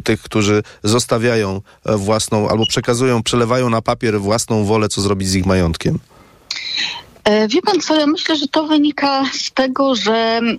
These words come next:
Speaker 2: e, ludziom się wydaje, że załatwia, e, wszystko ustawa. E, a ustawa tak naprawdę bierze pod uwagę, e,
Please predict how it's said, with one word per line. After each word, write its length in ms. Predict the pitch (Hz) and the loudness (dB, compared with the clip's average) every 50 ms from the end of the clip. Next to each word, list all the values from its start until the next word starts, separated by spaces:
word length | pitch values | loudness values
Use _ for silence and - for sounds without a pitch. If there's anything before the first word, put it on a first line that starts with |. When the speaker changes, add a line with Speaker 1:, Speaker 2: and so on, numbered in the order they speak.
| - _ - | -6 _ -2
Speaker 2:
e, 600 | 185 202 202 208 208 208 208 208 208 214 208 202 - - | 0 0 2 2 2 2 2 2 2 0 0 -2 -2 -4
ludziom 320 | - 208 254 240 262 254 247 | -2 -2 0 0 2 0 0
się 160 | - - 214 | 0 -2 -2
wydaje, 420 | 196 208 185 220 240 247 254 240 | -2 -2 -2 0 0 0 0 0
że 140 | 226 233 226 | 0 -2 -2
załatwia, 840 | 220 233 226 226 240 247 - - - 233 220 214 214 202 208 208 - | 0 0 0 0 -2 -4 -6 -4 -2 0 0 2 0 0 0 -2 -4
e, 440 | - - - 185 185 185 185 180 | -6 -4 -2 0 0 2 0 0
wszystko 440 | 175 - - - 226 - - - 214 | -2 -2 -4 -4 -4 -4 -2 -2 -2
ustawa. 580 | - - - - - - 185 160 131 123 - - - - _ _ _ - - - - - - - - - - - - | -2 -2 -6 -8 -6 -4 -4 -4 -4 -4 -6 -8 -8 -10 _ _ _ -12 -10 -8 -6 -6 -6 -6 -8 -8 -10 -4 -2
E, 260 | - 160 175 190 139 - - | 0 2 2 0 0 0 -2
a 80 | 214 | -2
ustawa 460 | - - 226 - - 302 311 339 302 262 | -2 -2 -4 -2 -2 0 0 2 0 0
tak 200 | - 262 - - | -2 -2 0 0
naprawdę 540 | 240 220 - - 247 254 240 233 - 240 | 0 0 0 0 0 0 0 0 -2 -2
bierze 340 | 220 208 226 254 233 226 226 | 0 0 0 0 0 -2 -4
pod 240 | - - 233 208 196 | -2 -2 -2 0 0
uwagę, 460 | 202 190 214 214 208 202 185 196 196 | 0 0 0 0 0 0 0 0 2
e, 960 | 196 190 185 185 185 180 170 - - - 170 170 170 170 165 165 160 170 | 2 2 2 2 0 0 -2 -2 -2 -2 0 0 2 2 2 0 0 -2